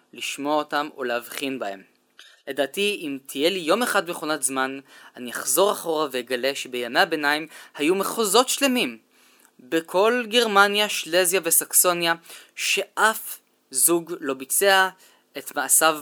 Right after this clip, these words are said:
בתנוחה המיסיונרית במשך חודשים שלמים, מכיוון שלא היה להם איפה לעשות את זה. אגב, הדת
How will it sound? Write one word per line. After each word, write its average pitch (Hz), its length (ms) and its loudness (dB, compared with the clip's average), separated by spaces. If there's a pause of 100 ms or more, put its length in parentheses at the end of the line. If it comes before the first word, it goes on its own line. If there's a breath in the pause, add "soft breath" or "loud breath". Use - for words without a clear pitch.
בתנוחה 147 640 -2
המיסיונרית 156 800 0
במשך 143 320 -4
חודשים 156 500 -8
שלמים, 135 520 -6
מכיוון 135 580 -4 (400 soft breath)
שלא 123 260 -6
היה 160 240 2
להם 160 320 2
איפה 135 220 -12
לעשות 120 420 -2
את 110 80 -12
זה. - 80 -14 (1700 loud breath)
אגב, 147 300 0 (580 loud breath)
הדת 170 480 2